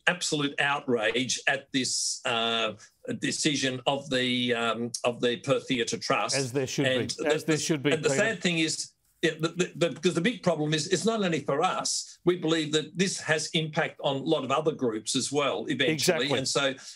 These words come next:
Speaker 1: we, we
Speaker 2: It
Speaker 1: want to push back on this because it's a matter of freedom of speech, freedom of,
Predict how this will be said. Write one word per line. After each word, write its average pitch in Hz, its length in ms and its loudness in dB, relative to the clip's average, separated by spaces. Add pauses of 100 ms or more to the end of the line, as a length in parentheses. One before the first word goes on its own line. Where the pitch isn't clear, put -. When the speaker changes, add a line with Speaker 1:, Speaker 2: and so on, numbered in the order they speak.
(100)
Speaker 1:
we, 165 180 2
we 170 160 2
Speaker 2:
It 185 40 -2
Speaker 1:
want 170 140 2
to 151 60 2
push 151 340 -2
back 160 240 2
on 131 160 0
this 135 240 -2
because 143 400 0
it's 160 160 -2
a 135 120 2
matter 147 280 0
of 131 120 -2
freedom 170 440 0
of 120 100 -2
speech, 151 560 -2
freedom 175 260 0
of, 131 200 -4